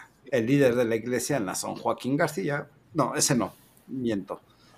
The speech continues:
Me voy a ir a lo importante. Les dejo esto que es pura paja. Dice, "El Instituto Nacional Electoral del ine autorizó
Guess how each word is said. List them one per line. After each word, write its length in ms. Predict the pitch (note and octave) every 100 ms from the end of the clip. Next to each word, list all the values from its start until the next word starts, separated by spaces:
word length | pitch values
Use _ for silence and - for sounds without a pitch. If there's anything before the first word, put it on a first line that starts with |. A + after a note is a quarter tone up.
| _ -
Me 140 | B2
voy 180 | B2+ C#3
a 20 |
ir 80 | C3
a 40 |
lo 100 | B2
importante. 680 | B2 A#2 G#2+ A2+ G#2+ F#2+ G2
Les 120 | C3 B2
dejo 240 | B2 D3
esto 220 | C3 B2+
que 80 | B2
es 80 | -
pura 260 | B2+ G#2
paja. 320 | - A2 - - - _ _ - - - _ _ _ _ _ -
Dice, 420 | C#3 - B2+ -
"El 160 | F#3 D3+
Instituto 480 | C3 - C#3 - D#3+
Nacional 420 | D3+ C#3 C3+ C3+
Electoral 540 | B2 A#2+ - A2+ A2 G#2
del 160 | A2
ine 420 | F#3+ A3 A#3 F3+ - -
autorizó 840 | G2+ G#2 G#3 A2+ A2+ - C3 F3+